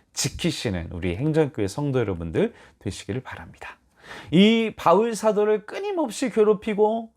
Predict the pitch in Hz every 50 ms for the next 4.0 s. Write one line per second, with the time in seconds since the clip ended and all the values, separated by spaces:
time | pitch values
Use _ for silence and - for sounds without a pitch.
0 | _ _ - - - 143 160 185 170 - - 247 247 247 247 247 - 226 220 214
1 | 208 214 214 214 214 208 _ _ _ _ _ _ - - 156 180 214 196 - -
2 | 202 180 - - 185 180 175 160 131 135 160 180 190 180 - _ _ _ - -
3 | 120 127 139 160 180 196 185 175 143 123 117 104 101 104 110 123 123 113 98 82